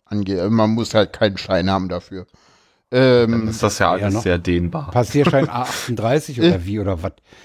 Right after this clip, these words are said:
Speaker 3: Nee,
Speaker 1: äh,
Speaker 3: also das,
Speaker 1: in
Speaker 3: ich
Speaker 1: Berlin
Speaker 3: denke, dass
Speaker 1: brauchst
Speaker 3: da
Speaker 1: du eh nix, weil du musst es nur glaubhaft machen, du musst es nicht bescheinigen.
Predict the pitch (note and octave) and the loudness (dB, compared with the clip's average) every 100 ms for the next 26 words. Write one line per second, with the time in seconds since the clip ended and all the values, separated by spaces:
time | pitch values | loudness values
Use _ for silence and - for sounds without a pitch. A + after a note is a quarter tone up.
0 | - - - - A2+ D#3+ D#3+ D#3 D#3+ D#3 | -20 -20 -14 -4 2 4 6 4 4 0
1 | - F3+ D#3+ F#3 G#3+ G3+ D#3+ C#3+ G#3 B3 | -2 -6 -4 0 4 4 4 4 4 4
2 | G#3+ G3 A#2+ - A3+ C#4 G3 A#3 - F3+ | 4 2 0 -2 0 4 2 0 -4 0
3 | F3+ F3 F3+ - F#3+ - F#3+ F3 D#3 A#3+ | 2 2 0 -4 -8 -4 0 2 2 2
4 | - C#3 - B2+ C#3+ C3+ C#3+ C#3+ C#3+ - | 2 -2 0 0 0 0 -2 -4 -8 -10
5 | C#3+ E3 - - E3 F3+ F3 E3 A#2+ G#2+ | -10 -10 -14 -16 -12 -2 0 0 -2 -4
6 | G#2 | -10